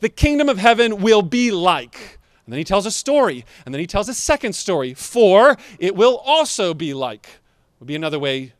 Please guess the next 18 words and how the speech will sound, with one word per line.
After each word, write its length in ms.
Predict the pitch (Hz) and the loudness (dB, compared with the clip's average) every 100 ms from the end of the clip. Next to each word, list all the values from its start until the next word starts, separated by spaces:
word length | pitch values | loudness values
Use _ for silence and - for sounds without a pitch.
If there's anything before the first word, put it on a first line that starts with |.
| _ _ _ _ | _ _ _ _
to 100 | 143 | -10
translate 540 | 175 160 147 147 143 | -8 -6 -6 -8 -8
this 160 | 147 - | -12 -10
first 280 | 143 135 | -10 -10
phrase. 520 | - 123 98 _ - _ _ _ _ - | -12 -16 -16 _ -20 _ _ _ _ -8
So 120 | 190 | -4
he's 220 | 220 - | -4 -6
talking 400 | - 269 277 269 | -2 -2 0 -4
about 240 | 247 247 | -4 -4
the 80 | 196 | -6
kingdom 500 | - - 254 247 233 | -10 -6 -6 -4 -6
of 120 | 214 | -6
heaven. 260 | 185 208 135 | -4 -4 -4
So 140 | 139 | -6
this 180 | 156 190 | -4 -4
is 80 | 240 | -4
a 60 | 311 | -6
parable, 580 | 208 190 185 202 254 | 0 0 2 0 -4